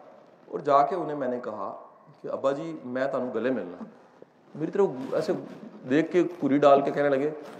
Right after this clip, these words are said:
"اے عید تے تے ملیا سے۔" <laughs> میں کہا، "جی وہ جو عید پہ ملنا ہوتا ہے نا، وہ آپ بڑے خانہ پوری سے ملتے ہیں، ایسے کندھے کے ساتھ کندھا جوڑ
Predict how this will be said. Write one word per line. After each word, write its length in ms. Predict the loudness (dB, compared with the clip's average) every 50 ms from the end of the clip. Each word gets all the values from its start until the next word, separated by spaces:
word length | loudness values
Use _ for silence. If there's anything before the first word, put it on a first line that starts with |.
| 2 8
"اے 120 | 10 10
عید 260 | 10 10 8 6 8
تے 80 | 10 10
تے 100 | 10 10
ملیا 280 | 10 12 12 12 12
سے۔" 120 | 12 10 6 2 -2 -6 -8
<laughs> 160 | -10 -8 -8 -6 -4 -2 0 2 2 2 4 4 4 4 4 4 4 4 2 2 2 2 4
میں 220 | 4 6 8 10
کہا، 80 | 10 10
"جی 140 | 10 10 10
وہ 220 | 12 12 12 12 12 10 2 -6 -8 -10 -2 2
جو 120 | 4 4 4 4
عید 320 | 4 2 2 2 2 6 8
پہ 80 | 8
ملنا 280 | 10 10 8 10 12 12
ہوتا 240 | 12 12 12 10 8
ہے 40 |
نا، 60 | 8 8
وہ 120 | 10 12
آپ 220 | 12 12 12 10 8
بڑے 140 | 6 6 6
خانہ 300 | 4 2 2 4 6 6
پوری 240 | 6 6 6 4 4
سے 140 | 4 2 2
ملتے 300 | 2 2 0 2 4 4
ہیں، 80 | 4
ایسے 180 | 4 4 4 0
کندھے 280 | 0 2 2 4 4
کے 120 | 4 4 4
ساتھ 180 | 2 2 0
کندھا 180 | 0 4 4 4
جوڑ 220 | 4 4 2 0